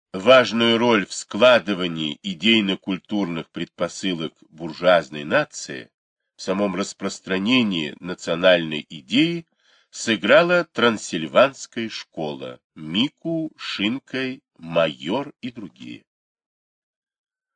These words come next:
Развивая язык и культуру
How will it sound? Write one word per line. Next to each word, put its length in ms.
Развивая 720
язык 680
и 100
культуру 840